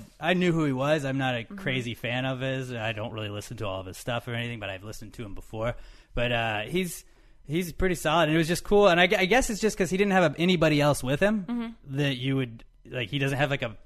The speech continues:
Speaker 1: music track behind him or anything. So he's like, "I might as well entertain while I am p-, performing," 'cause you can't
Speaker 2: Yeah, I
Speaker 1: really,
Speaker 2: like that.
Speaker 1: you're very limited with an acoustic guitar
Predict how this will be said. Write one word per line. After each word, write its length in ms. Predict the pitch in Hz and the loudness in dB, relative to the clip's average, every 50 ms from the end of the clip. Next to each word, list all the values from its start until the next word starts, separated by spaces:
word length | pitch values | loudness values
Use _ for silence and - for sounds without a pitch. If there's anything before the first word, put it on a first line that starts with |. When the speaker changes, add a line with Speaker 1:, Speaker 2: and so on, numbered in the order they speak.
| - - | -12 -6
Speaker 1:
music 400 | 123 131 139 139 131 139 127 - | -2 0 0 2 0 -2 -4 -4
track 340 | - - 127 120 117 - | -2 -2 0 0 -2 -2
behind 340 | - 117 107 120 117 120 117 | -4 -6 -4 -2 -4 -4 -4
him 80 | 117 113 | -4 -6
or 60 | 113 | -4
anything. 340 | 113 113 113 113 113 117 113 | -4 -4 -4 -6 -6 -6 -8
So 120 | - - 120 | -8 -8 -8
he's 100 | 113 107 | -8 -6
like, 220 | 107 104 107 107 | -6 -6 -4 -2
"I 100 | 127 123 | -2 0
might 220 | 120 131 131 135 135 | 0 2 2 2 2
as 120 | 131 120 | 0 0
well 120 | 135 131 131 | 0 0 0
entertain 760 | 127 131 131 120 110 - - 127 127 127 117 117 113 117 110 | 0 0 -2 -2 -2 -2 -2 0 0 2 0 0 -2 -2 -2
while 320 | 107 113 110 113 110 107 110 | 0 0 2 2 2 2 0
I 140 | 107 101 | -2 -4
am 180 | 101 95 101 95 | -4 -6 -8 -8
p-, 160 | - - 123 | -6 -6 -8
performing," 560 | - - - 117 - - 123 113 107 104 101 | -6 -6 -8 -8 -6 -6 -6 -6 -6 -6 -8
'cause 140 | 101 113 101 | -10 -10 -10
you 60 | 113 | -8
can't 120 | - - 143 | -2 0 2
Speaker 2:
Yeah, 100 | 427 427 | 4 4
I 20 | 330 | 4
Speaker 1:
really, 120 | 294 381 | 4 2
Speaker 2:
like 100 | 427 - | 0 -2
that. 200 | - 180 151 123 - | -6 -10 -10 -8 -4
Speaker 1:
you're 220 | - 156 156 147 135 | 0 2 2 2 2
very 320 | 123 127 180 180 170 160 | 4 6 6 6 6 6
limited 400 | 156 147 156 156 147 135 127 123 | 4 4 2 2 2 2 2 0
with 180 | 120 123 117 - | -2 -2 -4 -4
an 80 | 123 117 | -6 -6
acoustic 400 | 113 - 135 123 - - 120 95 | -6 -6 -6 -6 -6 -8 -10 -10
guitar 540 | 110 104 - 120 110 104 101 95 87 - | -8 -6 -4 -2 -2 0 -2 -2 -4 -8